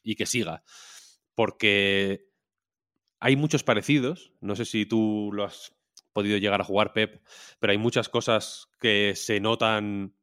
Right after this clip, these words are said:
mm, pues, continuación, mm, di-, absolutamente directa del original. Y también, y a-, aquí igual esto es un poco más polémico,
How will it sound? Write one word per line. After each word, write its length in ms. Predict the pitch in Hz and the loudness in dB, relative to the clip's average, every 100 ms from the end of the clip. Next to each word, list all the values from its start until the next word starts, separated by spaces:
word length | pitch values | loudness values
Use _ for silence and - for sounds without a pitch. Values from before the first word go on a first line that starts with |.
| _ _ _ _ _ _ _ _ | _ _ _ _ _ _ _ _
mm, 380 | 113 90 85 82 _ | -16 -14 -14 -20 _
pues, 160 | 92 | -18
continuación, 920 | - 101 95 104 92 120 117 113 101 - _ _ _ _ _ - | -8 -6 -2 -2 -2 0 0 -2 -8 -12 _ _ _ _ _ -14
mm, 260 | 104 95 | -12 -10
di-, 160 | 95 107 | -10 -10
absolutamente 720 | 98 104 - 110 117 117 117 | -10 -12 -8 -4 -2 0 0
directa 440 | 110 117 - 120 | 2 2 0 0
del 460 | 113 110 107 107 110 - - - _ | 2 2 2 0 -4 -10 -20 -20 _
original. 840 | 117 117 113 110 123 151 190 190 _ _ _ _ _ _ _ _ _ | -2 0 0 0 2 2 0 -8 _ _ _ _ _ _ _ _ _
Y 120 | 110 | -8
también, 540 | 107 104 117 165 190 185 | -6 -2 4 4 4 -4
y 140 | 98 | -6
a-, 140 | 98 92 | -6 -8
aquí 160 | - | -4
igual 280 | 113 113 117 | 0 2 2
esto 160 | 117 117 | 0 -2
es 60 | 113 | -6
un 100 | 107 | -2
poco 140 | 113 | 0
más 140 | 113 | 0
polémico, 560 | - 110 120 135 160 165 | 0 0 2 0 -2 -6